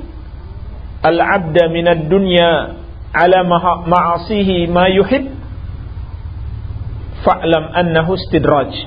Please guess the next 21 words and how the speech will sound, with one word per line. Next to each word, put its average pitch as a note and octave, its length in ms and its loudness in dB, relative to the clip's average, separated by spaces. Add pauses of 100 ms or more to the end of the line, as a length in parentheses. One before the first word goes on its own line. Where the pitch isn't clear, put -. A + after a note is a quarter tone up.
(640)
Kalau D3 160 4
kamu D#3+ 320 2
lihat E3+ 200 2 (680)
Allah E3 240 4
memberikan D#3 480 2
nikmat E3 480 -2
kepada D#3 320 4
seseorang D#3+ 760 0 (1900)
dari A3+ 400 6
kenikmatan G#3 640 2
dunia A3 400 4
yang G3 240 4
dia A#3+ 160 6
senangi, C4 480 0 (560)
padahal F#3 400 4
dia G#3 240 4
terus-menerus F#3+ 640 2
melakukan A#3+ 480 4
maksiat, G#3+ 460 2 (760)
maka F3 320 2
ketahuilah D#3+ 580 4